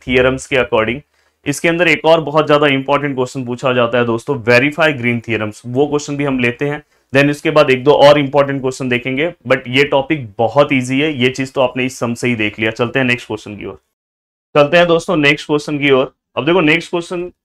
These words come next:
मैं जो इंपॉर्टेंट क्वेश्चन वही ले रहा हूँ। यहाँ पे अगर आप देखोगे वेरीफाई ग्रीन थ्योरम बोला है, तो mostly इस तरह के क्वेश्चन पूछे जाते हैं वेरीफाई ग्रीन थ्योरम के। और something यहाँ पे हमें,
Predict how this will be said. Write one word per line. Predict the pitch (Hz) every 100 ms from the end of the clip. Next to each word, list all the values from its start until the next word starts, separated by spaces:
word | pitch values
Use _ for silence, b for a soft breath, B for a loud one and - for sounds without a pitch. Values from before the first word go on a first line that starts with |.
| _ -
मैं | 127 143 156 147
जो | 127 160 160
इंपॉर्टेंट | 135 147 147 160
क्वेश्चन | 143 143 147
वही | 123 131
ले | 127 113
रहा | 123
हूँ। | - -
यहाँ | 117 131
पे | 147
अगर | 147
आप | 151
देखोगे | 135 139 151 139 143 _ _ _ _
वेरीफाई | 120 120 143 180 - 190 180
ग्रीन | 139 156 165
थ्योरम | 147 131 120
बोला | 110 107
है, | 113
तो | 131
mostly | 135 - 160
इस | 156 160
तरह | 151
के | 151
क्वेश्चन | 131 - 143
पूछे | 139 135 151
जाते | 135 123 135
हैं |
वेरीफाई | 120 117 120 127
ग्रीन | 113 117 120
थ्योरम | 127 120 117
के। | 120 135 _ _ _ -
और | 120 -
something | 139 139 147
यहाँ | 143
पे | 143
हमें, | 147 147 160